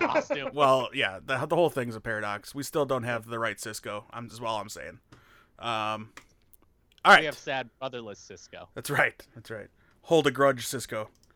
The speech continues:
Speaker 1: Mm.
Speaker 2: Um, let's see. Staying in the D C world, but on the D C universe,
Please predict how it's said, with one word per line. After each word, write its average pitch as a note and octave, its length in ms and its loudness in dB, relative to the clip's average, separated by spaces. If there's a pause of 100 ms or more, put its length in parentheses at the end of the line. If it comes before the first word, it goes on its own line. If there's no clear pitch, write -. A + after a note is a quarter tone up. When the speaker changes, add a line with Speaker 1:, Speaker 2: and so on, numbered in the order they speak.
(360)
Speaker 1:
Mm. A2 220 -14 (720)
Speaker 2:
Um, E3 540 4 (200)
let's D3+ 160 -8
see. C3 460 -4 (1300)
Staying E3+ 340 2
in D3 80 0
the C#3 80 -2
D C3+ 220 -4
C C#3 320 -4
world, C3+ 520 0
but C3 120 -2
on B2 100 -2
the A#2+ 60 -8
D C3 140 -10
C B2 140 -12
universe, B2+ 640 -6